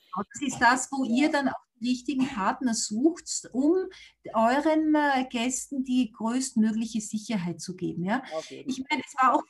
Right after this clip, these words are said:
Speaker 1: früher, muss ich ehrlich sagen, wenn man nach Tansania gekommen ist. Es gibt Cholera,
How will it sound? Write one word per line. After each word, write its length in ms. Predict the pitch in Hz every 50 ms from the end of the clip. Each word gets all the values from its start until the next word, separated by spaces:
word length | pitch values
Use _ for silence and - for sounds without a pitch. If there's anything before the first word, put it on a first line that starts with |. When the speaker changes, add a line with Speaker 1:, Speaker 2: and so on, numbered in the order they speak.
| - _
Speaker 1:
früher, 340 | 285 294 311 349 311 240 190
muss 180 | 233 247 220 233
ich 120 | 220 220
ehrlich 320 | 185 214 226 226 226 -
sagen, 260 | - 240 208 214 220 214
wenn 120 | 220 220
man 100 | 226 226
nach 160 | 226 226 -
Tansania 440 | - 233 220 226 233 220 226 233 226
gekommen 460 | 214 220 214 - - 220 202 208 196 196
ist. 240 | 190 180 185 - - - - - _ _
Es 220 | - - - -
gibt 280 | - 311 330 349 - -
Cholera, 680 | - 294 277 277 277 269 269 262 254 262 262 262 254